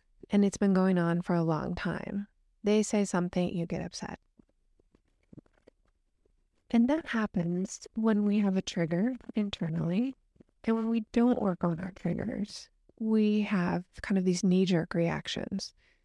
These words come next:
You can work on knowing what is upsetting to you through journaling, art making,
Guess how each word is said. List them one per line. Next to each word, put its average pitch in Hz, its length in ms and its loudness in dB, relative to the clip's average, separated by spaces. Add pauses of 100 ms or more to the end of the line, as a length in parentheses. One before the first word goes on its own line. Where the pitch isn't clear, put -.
(160)
You 330 140 2
can 269 220 4
work 185 220 4
on 175 240 0 (560)
knowing 208 800 2 (140)
what 190 320 -2 (520)
is 185 240 0
upsetting 170 540 -2
to - 140 -4
you 175 460 0 (380)
through 170 180 0
journaling, 220 880 4
art 202 220 2
making, 180 840 0